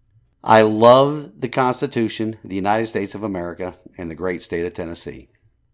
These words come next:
After completing U S Navy basic training in Great Lakes, Illinois, and basic enlisted submarine school in Groton, Connecticut in nineteen eighty-seven, I then served for thirty years with duty on fast attack and ballistic missile submarines, auxiliary ships,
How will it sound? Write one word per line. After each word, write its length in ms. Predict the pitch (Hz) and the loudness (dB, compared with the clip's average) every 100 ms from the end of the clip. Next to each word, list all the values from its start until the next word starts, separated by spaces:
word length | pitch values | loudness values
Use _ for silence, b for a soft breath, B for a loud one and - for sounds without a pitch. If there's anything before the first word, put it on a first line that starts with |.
| - | -2
After 240 | 123 147 | 0 0
completing 520 | - 127 156 156 147 | -4 -4 0 2 2
U 120 | 135 | 2
S 160 | 143 143 | 2 2
Navy 300 | 143 139 131 | 0 0 -2
basic 400 | 101 120 120 135 | 0 0 0 -4
training 380 | 139 131 139 120 | -4 -2 -2 -4
in 40 | |
Great 240 | 95 127 131 | -4 -4 -2
Lakes, 240 | 135 - | -4 -2
Illinois, 420 | 135 143 107 104 | -4 -2 -4 -4
and 120 | 113 | -4
basic 360 | 101 120 123 131 | -2 -2 -2 -4
enlisted 380 | 131 135 - 110 | -4 -4 -6 -10
submarine 440 | - 123 127 147 | -4 -4 -2 -4
school 260 | 147 107 101 | -4 -6 -6
in 80 | 101 | -4
Groton, 300 | 92 107 117 | -4 -4 -4
Connecticut 420 | 120 104 101 117 | -6 -6 -6 -10
in 80 | 90 | -6
nineteen 400 | 98 113 135 123 | -6 -6 -4 -4
eighty-seven, 640 | 113 127 - 90 98 95 _ _ _ _ _ _ | -4 -6 -8 -8 -8 -14 _ _ _ _ _ _
I 80 | - | -8
then 220 | 113 143 | -2 -2
served 340 | 151 147 135 139 | 0 0 0 -2
for 100 | 117 | -6
thirty 320 | - 131 147 | -4 -4 -2
years 320 | 139 110 113 | -2 -2 -2
with 160 | 110 98 | -6 -4
duty 240 | 120 113 | -4 -2
on 160 | 107 95 | -4 -4
fast 320 | 117 117 123 | -4 -2 -4
attack 380 | 123 123 117 117 | -6 -2 -2 -4
and 80 | 104 | -6
ballistic 400 | 104 117 131 123 | -4 -6 -8 -10
missile 240 | 123 127 | -10 -10
submarines, 600 | - 127 127 127 139 147 123 - | -6 -6 -4 -6 -8 -10 -16 -6
auxiliary 520 | 95 95 120 127 131 | -6 -4 -2 -2 -4
ships, 440 | - 143 139 - | -2 -4 -4 -10